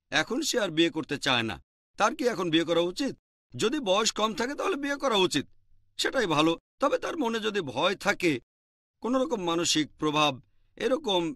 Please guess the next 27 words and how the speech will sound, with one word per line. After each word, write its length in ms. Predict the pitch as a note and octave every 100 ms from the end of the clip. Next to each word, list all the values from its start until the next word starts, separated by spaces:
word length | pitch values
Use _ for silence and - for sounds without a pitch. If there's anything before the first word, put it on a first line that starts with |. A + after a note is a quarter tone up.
| - _ A2
বিভিন্ন 380 | C3+ D#3+ G3+ F3 D3+ -
সমস্যার, 460 | C3+ D3 - G#3+
সে 140 | G3 E3+
যদি 200 | D#3 C#3+
বিয়ে 260 | B2+ D3 D#3
না 200 | C#3 D3 D#3
করে, 280 | - D3 D3 A2+ - _ _ _ _ -
এ 80 | B2
অবস্থায় 380 | F#3 G3 - F4+
তার 120 | D#4+
বিয়ে 220 | C4+ F#4+
করাই 280 | - C4 A3
ভালো। 260 | B2+ C#3 A2+ - - - -
গুরুজনেরা, 680 | A3 B3 G#3 F#3+ F3+ E3+ D#3
বাবা 280 | C#3 D#3 D#3+
মা, 160 | D#3 D3+ D3
ভাই 260 | A#2+ D#3 E3
বোন 220 | D3+ D3+ D3
তাকে 240 | - C#4 C4
বোঝাতে 400 | F3 E3 D#3+ C#3 D3
পারে, 300 | C#3 C3 A#2 - _ _ _ _ _ _ _ -
তার 120 | C#4
জন্য 160 | E4+ D4+
পাত্রের 380 | C4+ F#3 - F3+
খোঁজ 180 | D3 D#3 C3
করতে 280 | D#3+ D#3+ D3+
পারে। 300 | - C#3